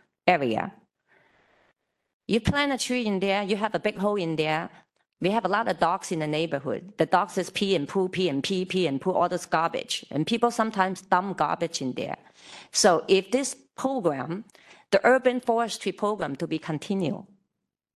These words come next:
eventually people will wake up, eventually people will rise up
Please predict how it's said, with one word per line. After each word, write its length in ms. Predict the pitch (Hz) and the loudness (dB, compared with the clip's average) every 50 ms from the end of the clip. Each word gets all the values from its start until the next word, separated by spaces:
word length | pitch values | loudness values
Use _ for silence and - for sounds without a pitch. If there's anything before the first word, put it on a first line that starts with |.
| _ _ _ _ _ _ _ _ _ _ _ _ _ _ _ _ _ _ _ _ _ - | _ _ _ _ _ _ _ _ _ _ _ _ _ _ _ _ _ _ _ _ _ 2
eventually 600 | 175 175 185 247 269 294 277 - 208 160 151 156 | 2 4 4 4 2 0 0 -2 -2 -2 -2 -2
people 340 | - - 240 214 - 208 202 | -2 -2 -4 -2 0 0 0
will 120 | 190 165 | 0 0
wake 260 | 156 180 185 185 185 185 | 0 -2 -2 0 0 0
up, 180 | 175 175 - | -2 0 -2
eventually 560 | 170 165 185 233 262 269 - - - 156 147 | -2 0 0 0 0 -2 -4 -6 -4 -4 -4
people 380 | 143 - - 175 180 180 175 170 | -4 -4 -2 0 0 0 2 2
will 320 | 160 151 147 151 - - | 0 0 0 -2 -4 -2
rise 300 | 147 170 190 208 208 - | -2 0 0 -2 -2 -4
up 300 | - - 143 135 123 - | -4 -2 -2 -2 -4 -6